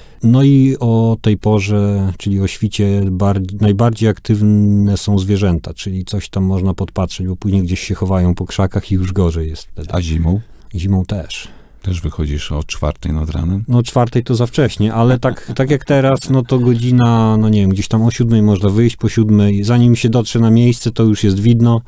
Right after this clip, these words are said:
Speaker 1: i można gdzieś tam się pokręcić. No, nawet jak się nie zrobi jakichś tam zdjęć konkretnych, ale samo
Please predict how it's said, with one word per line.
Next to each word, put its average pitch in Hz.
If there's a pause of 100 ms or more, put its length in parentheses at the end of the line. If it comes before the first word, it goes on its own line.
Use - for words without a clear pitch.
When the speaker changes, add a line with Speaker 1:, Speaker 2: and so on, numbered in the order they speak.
(100)
Speaker 1:
i 247
można 147
gdzieś 113
tam 110
się 113
pokręcić. 101
No, 214 (100)
nawet 151
jak 165
się 175
nie 175
zrobi 160
jakichś 113
tam 110
zdjęć 110
konkretnych, 120
ale 120
samo 123